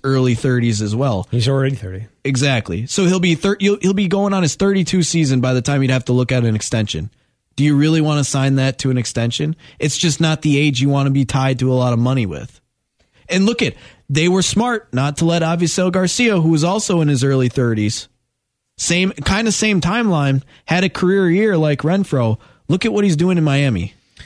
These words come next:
Speaker 1: Garbage.
Speaker 2: Yeah. Uh, Lucky Dog on, uh, Twitter says,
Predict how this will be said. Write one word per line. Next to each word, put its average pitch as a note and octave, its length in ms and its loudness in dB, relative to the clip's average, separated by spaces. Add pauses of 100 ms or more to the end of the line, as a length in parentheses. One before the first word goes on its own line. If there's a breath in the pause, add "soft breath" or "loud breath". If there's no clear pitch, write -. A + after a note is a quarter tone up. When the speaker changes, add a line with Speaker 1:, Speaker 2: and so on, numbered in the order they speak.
(180)
Speaker 1:
Garbage. B2+ 840 0
Speaker 2:
Yeah. F#2+ 160 -6 (340)
Uh, A#2 320 -2 (640)
Lucky D3 240 0
Dog B2+ 360 -2 (760)
on, A#2+ 300 -2
uh, A2+ 80 -6
Twitter B2 200 -4
says, A#2+ 280 -4